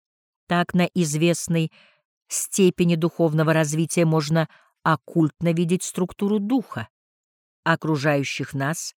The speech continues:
и приближающихся к нам людей. Без приобретения этого качества невозможно рассчитывать на приближение, ибо как можно что-либо доверить ученику, который не может отличить свет от тьмы и друга от предателя?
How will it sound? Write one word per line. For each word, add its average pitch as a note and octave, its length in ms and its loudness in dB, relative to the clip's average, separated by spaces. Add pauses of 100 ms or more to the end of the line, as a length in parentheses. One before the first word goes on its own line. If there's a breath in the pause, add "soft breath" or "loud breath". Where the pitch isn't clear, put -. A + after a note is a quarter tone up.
(340)
и G3 100 2
приближающихся G3 1120 0
к - 100 -16
нам B2 220 -4
людей. A2+ 480 -8 (840 loud breath)
Без A3 400 2
приобретения F3+ 800 2
этого D#3 320 -4
качества C#3+ 600 -6 (260 loud breath)
невозможно F#3+ 680 4
рассчитывать C4+ 580 -2
на A#3+ 100 -2
приближение, D#3 800 -2 (300 loud breath)
ибо F3 280 4 (100)
как - 280 -4
можно G#3 420 2
что-либо E3+ 520 0 (260 soft breath)
доверить F#3 580 2
ученику, F#3+ 520 0
который G#3 360 0
не G#3 100 2
может A3 320 0
отличить A3+ 480 -4
свет C4 520 -2 (100)
от D#3+ 180 -2
тьмы D#3+ 460 -2 (280 soft breath)
и F3+ 120 0
друга F3 380 2
от F#3 120 -2
предателя? G3 680 -6